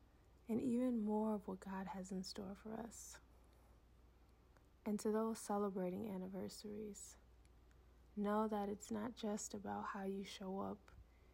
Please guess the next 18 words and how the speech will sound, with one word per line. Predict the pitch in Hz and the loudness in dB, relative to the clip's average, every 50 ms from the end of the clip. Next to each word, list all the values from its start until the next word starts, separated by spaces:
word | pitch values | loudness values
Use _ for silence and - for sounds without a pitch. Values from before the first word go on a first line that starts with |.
| - - - - - - - - - - - | -20 -20 -20 -20 -20 -20 -20 -20 -20 -20 -20
here | - - 220 220 214 196 190 226 247 233 208 - - - - | -4 0 2 4 4 4 2 0 -2 -4 -8 -12 -14 -10 -8
on | - 202 202 170 - - | -6 -4 -4 -6 -4 -4
earth, | 226 202 220 220 240 214 - - - - - - - - - - - - - - - - - - - - - - - - - - - - - - | -4 -2 -2 -4 -4 -6 -8 -12 -20 -20 -20 -20 -20 -20 -20 -20 -20 -20 -20 -20 -20 -20 -20 -20 -20 -20 -20 -20 -20 -20 -20 -20 -20 -20 -8 -2
but | - 214 - | -2 0 0
how | - 208 196 196 | 2 2 2 4
you | 202 196 196 202 | 4 2 2 0
serve | 190 - - - 220 208 208 208 208 202 196 190 190 196 | -2 -4 -4 0 2 4 4 4 4 4 2 0 -2 -2
those | 196 226 190 185 185 196 196 226 | -2 0 0 0 0 -2 -2 -2
around | 208 196 202 196 196 202 196 190 190 | -2 -2 -2 -2 0 0 0 0 0
you | 196 196 | 0 0
now | 185 185 185 185 185 185 190 196 190 190 196 214 - - - - - - - - - - - - - - - - | 0 0 0 -2 -2 -4 -4 -6 -6 -8 -10 -10 -12 -14 -20 -20 -20 -20 -20 -20 -20 -20 -20 -20 -20 -20 -4 -2
in | 220 208 185 | 0 0 0
preparation | - - 220 214 - - 202 208 185 185 185 190 - - 214 196 196 196 208 214 - - - - - - - - - - - - - - - - - | -2 -2 -2 -2 0 0 -2 0 0 0 -2 -2 -2 -4 -4 -4 -2 -2 -4 -4 -6 -8 -16 -20 -20 -20 -20 -20 -20 -20 -20 -20 -20 -20 -16 -6 -2
in | 208 190 190 | 0 2 2
service | 185 - - 190 190 190 185 185 190 - - | 2 0 0 0 -2 -2 -2 -2 -2 -4 -2
to | - 202 | -2 -2
the | 202 202 196 | 0 0 0
Lord. | 202 202 208 214 - 233 247 | -2 -2 -4 -4 -4 -4 -6